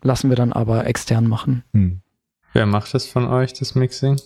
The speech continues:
Speaker 1: Ähm, das bin ich einmal und, äh, Manuel. Also wir machen das so ein bisschen zusammen. Äh, das war jetzt relativ lange so, dass wir uns dann einmal die Woche, äh, getroffen haben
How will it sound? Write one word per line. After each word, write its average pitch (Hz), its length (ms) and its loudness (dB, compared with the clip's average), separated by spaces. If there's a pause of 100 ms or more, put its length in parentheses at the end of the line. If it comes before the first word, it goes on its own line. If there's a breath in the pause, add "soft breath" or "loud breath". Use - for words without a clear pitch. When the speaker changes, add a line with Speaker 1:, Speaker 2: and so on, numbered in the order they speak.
(360)
Speaker 1:
Ähm, 127 260 4
das 135 160 0
bin 151 180 2
ich - 280 2
einmal 175 240 4
und, 147 400 2
äh, 135 180 4
Manuel. 123 400 4
Also 123 180 0
wir 135 60 4
machen 131 220 2
das 123 100 2
so - 80 0
ein 127 80 4
bisschen 127 460 2 (300 loud breath)
zusammen. 147 480 2 (100)
Äh, 131 400 2 (720)
das - 240 0
war 127 380 2 (160)
jetzt - 340 -4
relativ 139 300 2
lange 139 240 2
so, 143 100 4
dass 139 220 0
wir 139 80 2
uns 131 160 0
dann 127 300 2
einmal 135 260 2
die 127 140 0
Woche, 131 480 2
äh, 131 200 2
getroffen 160 400 0
haben 143 380 2